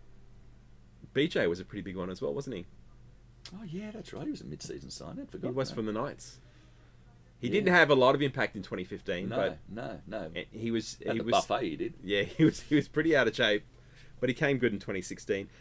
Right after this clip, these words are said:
Speaker 1: Um, Shandor Earl's the one that really sticks in my mind. He came in late and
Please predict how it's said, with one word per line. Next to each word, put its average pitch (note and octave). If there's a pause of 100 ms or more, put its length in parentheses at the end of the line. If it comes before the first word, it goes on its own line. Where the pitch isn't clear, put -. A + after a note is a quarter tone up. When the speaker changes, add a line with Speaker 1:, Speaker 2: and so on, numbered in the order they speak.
(140)
Speaker 1:
Um, C3+
Shandor A#3+
Earl's B2
the G2+
one G2+
that F2+
really G2+
sticks -
in F#2+
my G2
mind. D#2+ (560)
He C3+
came B2+
in A2
late A2
and G#2